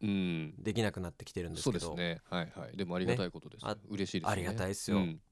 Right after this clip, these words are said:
Speaker 2: で、ちょっとね、いただいたテーマでもまたタイムラグが発生しちゃうじゃないですか。
Speaker 1: あー、はいはいはいはいはい。
Speaker 2: ね、
Speaker 1: うん。
Speaker 2: 順番に、
Speaker 1: うん。
Speaker 2: あの、さばいていくと。
Speaker 1: そうですね。はいはい。
Speaker 2: だから、あの、
Speaker 1: うん。
Speaker 2: それだけちょっとご了承くださいっていう感じなんですけどね。
Speaker 1: そうですね。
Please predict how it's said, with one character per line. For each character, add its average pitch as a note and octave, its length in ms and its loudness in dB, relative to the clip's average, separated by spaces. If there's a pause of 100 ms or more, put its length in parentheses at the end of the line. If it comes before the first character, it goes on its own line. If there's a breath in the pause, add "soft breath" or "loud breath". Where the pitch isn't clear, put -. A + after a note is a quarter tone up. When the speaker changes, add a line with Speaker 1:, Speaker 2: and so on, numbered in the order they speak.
(160)
Speaker 2:
で、 C3+ 80 -4
ち A#3+ 100 2
ょ - 20 0
っ A3 40 -8
と D#3 120 0
ね、 A#2 200 2
い C3 120 -4
た C#3 100 6
だ C#3 80 6
い C#3 80 6
た C#3+ 140 4
テ D#3 140 4
ー C#3+ 40 4
マ A#2+ 80 4
で G2 80 0
も F2+ 100 -2
ま G#2 120 0
た G#2+ 100 2
タ B2 160 4
イ D3 60 6
ム D#3+ 100 4
ラ F3+ 100 8
グ D#3 120 2
が A2 80 4
発 F#2 240 -2
生 F#2 480 -2 (260)
し - 140 -8
ち G#2+ 80 0
ゃ F#2 100 0
う F2+ 300 -2
じ F2+ 80 -4
ゃ - 20 -6
な D#2+ 80 -8
い - 40 -10
で - 40 -10
す - 80 -8
か。 - 160 -8 (280)
Speaker 1:
あ A2+ 240 8
ー、 - 60 4
は G2+ 120 8
い E2+ 40 6
は F2 140 2
い E2 60 0
は D#2+ 160 -2
い D#2 60 -4
は E2+ 120 -6
い E2 140 -8
は D#2+ 120 -6
い。 - 40 -4
Speaker 2:
ね、 E3 80 4
Speaker 1:
う - 20 2
ん。 F#3 40 -10 (100)
Speaker 2:
順 A#2 200 4
番 G#2 160 4
に、 G2 240 -2 (160)
Speaker 1:
う A2+ 60 2
ん。 F2+ 160 4
Speaker 2:
あ G2 80 -2
の、 F2 320 -4 (460)
さ A2 120 0
ば F#2+ 120 2
い E2+ 40 -4
て D#2+ 100 -6
い D#2+ 40 -2
く - 20 -4
と。 - 40 -2
Speaker 1:
そ C3+ 80 4
う - 20 2
で E2 60 -2
す F2+ 100 -4
ね。 A#2 200 -2
は G2 120 2
い D#2 80 0
は E2+ 120 -4
い。 - 120 -10 (1120)
Speaker 2:
だ C3 160 6
か A#2+ 80 8
ら、 G#2 180 8
あ G2 40 2
の、 F#2 500 0
Speaker 1:
う - 220 -20
ん。 - 20 -18
Speaker 2:
そ D3 100 4
れ C#3 60 6
だ D3 100 8
け G#3+ 160 10
ち - 100 -4
ょ - 20 -2
っ - 20 -2
と A#2 100 4
ご G#2+ 100 4
了 G2+ 120 4
承 - 120 -2
く - 80 0
だ F#2 80 4
さ F2 160 -4
い F2 40 -4
っ - 40 -12 (160)
て - 80 -8
い - 40 -4
う - 40 -6
感 F2 160 -6
じ B2 60 -6
な E3+ 60 -6
ん E3 60 -8
で D#2+ 60 -10
す - 60 -12
け - 40 -10
ど - 40 -4
ね。 - 40 -2
Speaker 1:
そ F#3 100 8
う F3 60 2
で F#2 60 2
す - 160 -4
ね。 F2 320 0